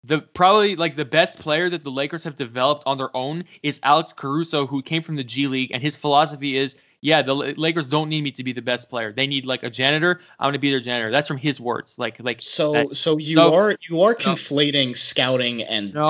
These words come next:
Speaker 1: I'm
Speaker 2: developing.
Speaker 1: saying, I'm saying that it's, you know, you can, it's one thing to, like, build through the draft or whatever, but, you know, you have to still develop your talent. You have to still
Speaker 2: Exactly,
Speaker 1: put pieces
Speaker 2: right.
Speaker 1: together. You can have a lot of talent, and the s-, you know, pieces don't quite fit.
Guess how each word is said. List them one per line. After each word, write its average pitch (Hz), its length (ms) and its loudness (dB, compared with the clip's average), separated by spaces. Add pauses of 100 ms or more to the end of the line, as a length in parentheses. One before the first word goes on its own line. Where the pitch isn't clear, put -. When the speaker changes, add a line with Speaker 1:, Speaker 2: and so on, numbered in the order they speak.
Speaker 1:
I'm 139 240 4
Speaker 2:
developing. 95 160 -12
Speaker 1:
saying, 156 520 0
I'm 135 200 -2
saying 151 440 -2
that 139 160 -2
it's, - 280 -8
you 131 100 -8
know, 135 120 0
you 135 160 -4
can, 139 260 -6
it's - 160 -10
one 160 180 2
thing 165 240 -2
to, 139 160 -6
like, 117 280 -2
build 143 420 -2
through 135 280 -6
the 123 120 -4
draft 120 520 0
or 135 80 -4
whatever, 143 340 0
but, 135 240 -4
you 135 200 -8
know, 135 240 0 (100)
you 135 280 -6
have 147 220 2
to 143 80 -12
still 147 260 -6
develop 123 480 -2
your 139 100 -8
talent. 123 400 -4 (260)
You 135 100 -6
have 151 220 2
to 147 100 -12
still 156 80 -6
Speaker 2:
Exactly, 156 500 2
Speaker 1:
put - 80 -20
pieces 156 200 0
Speaker 2:
right. - 80 -2
Speaker 1:
together. 139 380 -6 (180)
You 147 140 -8
can 151 120 0
have 160 200 4
a 170 60 0
lot 151 200 4
of 147 80 -10
talent, 143 400 -4 (240)
and 143 160 -6
the 139 60 -6
s-, - 260 -16 (100)
you 143 140 -10
know, 139 100 -2
pieces 147 420 -12
don't 143 240 -4
quite 135 240 -2
fit. - 360 -8